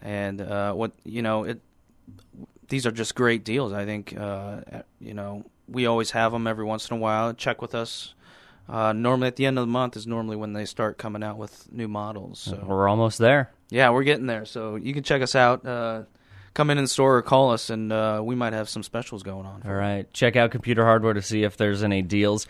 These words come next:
Speaker 2: Uh, I know a few weeks ago there was some deals on some Apple laptops. Those, those are hot sellers. Those are probably gone.
Speaker 1: Yeah, those are pretty much gone. We might have a couple models left, but, uh, a lot of 'em are already scooped up.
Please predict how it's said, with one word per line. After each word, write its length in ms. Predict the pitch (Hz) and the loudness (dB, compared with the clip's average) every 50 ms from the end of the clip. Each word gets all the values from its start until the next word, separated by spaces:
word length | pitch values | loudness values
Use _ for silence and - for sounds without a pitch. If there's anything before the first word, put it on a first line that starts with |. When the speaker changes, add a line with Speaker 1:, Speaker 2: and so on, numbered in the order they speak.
| - - - - - | -14 -20 -18 -8 0
Speaker 2:
Uh, 40 | 101 | 4
I 300 | 104 101 95 92 98 107 | 6 6 6 6 6 6
know 240 | 113 113 113 113 110 | 8 8 8 8 6
a 180 | 101 73 82 - | 4 2 0 -4
few 300 | - - 117 120 117 117 113 107 104 | -2 0 2 2 4 4 2 2 2
weeks 320 | 110 110 110 - - - 123 | 2 0 0 -2 -4 -6 -4
ago 560 | 110 110 110 107 107 107 110 110 110 110 104 | 2 4 6 6 8 6 6 4 2 0 0
there 220 | 98 110 107 104 | 2 2 4 4
was 240 | 101 95 92 90 90 | 4 4 2 0 -4
some 200 | - - - 107 | -6 -4 -4 0
deals 280 | 90 110 107 107 104 98 | 2 4 4 4 2 2
on 160 | 101 95 95 | 0 -2 -2
some 140 | - 104 92 | -2 -2 0
Apple 280 | 90 107 107 - 104 101 | 0 0 0 0 2 4
laptops. 720 | 107 104 104 101 - - 107 101 101 - - - - - - - - _ _ | 4 4 4 2 0 0 2 2 2 0 -4 -10 -14 -14 -16 -20 -20 _ _
Those, 280 | - 120 123 110 - - | 4 4 4 4 0 0
those 260 | - 113 123 123 104 | 4 4 4 4 4
are 80 | 113 101 | 2 4
hot 240 | 104 98 98 92 | 6 4 4 4
sellers. 320 | - - 98 95 98 101 95 | 4 4 4 4 4 2 2
Those 180 | 107 107 95 | 0 0 0
are 40 | 101 | 0
probably 320 | - - 92 85 82 87 85 | 0 2 2 2 2 2 0
gone. 260 | 85 78 80 87 87 - | 0 0 0 -2 -4 -4
Speaker 1:
Yeah, 240 | - 120 120 113 110 | 0 2 2 2 2
those 280 | 107 135 151 156 147 | 4 4 4 4 6
are 460 | 143 139 139 127 123 120 117 113 110 101 - _ | 6 8 8 8 8 6 4 4 2 -2 -4 _
pretty 240 | - 240 269 262 226 | 6 8 8 8 8
much 260 | 151 123 110 101 - | 4 2 0 -2 -2
gone. 240 | - 117 110 113 117 | 0 2 2 4 2
We 60 | 123 | 2
might 180 | 131 147 151 156 | 4 4 6 6
have 140 | 160 147 131 | 6 4 4
a 20 | |
couple 300 | - - 165 151 147 139 | 0 -2 -2 -2 -2 -2
models 440 | 139 135 131 131 135 143 143 139 135 | 0 2 2 2 2 2 0 -2 -2
left, 300 | 135 139 139 147 147 - | 0 0 0 0 -2 -6
but, 280 | - 120 110 104 101 - - - | -4 -4 -4 -4 -4 -8 -14 -14
uh, 320 | 113 104 101 101 101 104 107 | -10 -8 -6 -6 -6 -6 -4
a 100 | 113 113 | -4 -2
lot 260 | 113 117 117 120 123 | 2 4 6 6 6
of 100 | 127 123 | 4 2
'em 140 | 123 123 117 | 2 0 2
are 100 | 117 113 | 2 2
already 220 | 113 113 113 113 107 | 2 2 2 0 -2
scooped 380 | - - - 120 113 110 - | -4 -2 -2 -2 -4 -2 -2
up. 260 | 110 104 98 95 95 | -2 -2 -2 -4 -10